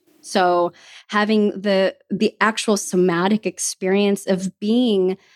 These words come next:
attacked, brutalized, killed for your gifts or for practice e-, as a healer, just like an herbalist, right? I mean, there is medicine women and medicine people of all types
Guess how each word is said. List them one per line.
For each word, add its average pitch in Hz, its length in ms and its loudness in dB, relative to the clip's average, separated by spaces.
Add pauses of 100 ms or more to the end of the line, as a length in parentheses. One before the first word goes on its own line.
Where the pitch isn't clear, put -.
(180)
attacked, - 840 -2 (100)
brutalized, 202 960 0
killed 220 640 0 (500)
for 226 300 2
your 196 380 -2
gifts - 540 0
or 185 80 4
for - 180 -4
practice - 480 0
e-, 262 220 2
as 214 160 2
a 185 40 2
healer, 262 680 -2
just - 200 -6
like 233 160 0
an 247 200 2
herbalist, - 720 -2
right? 262 340 0
I 226 60 2
mean, 226 160 0
there 240 160 2
is 240 140 0 (280)
medicine 214 840 0
women 214 420 2
and 185 200 0
medicine 202 500 0
people 190 440 0
of 175 120 -2
all 262 200 2
types - 540 -6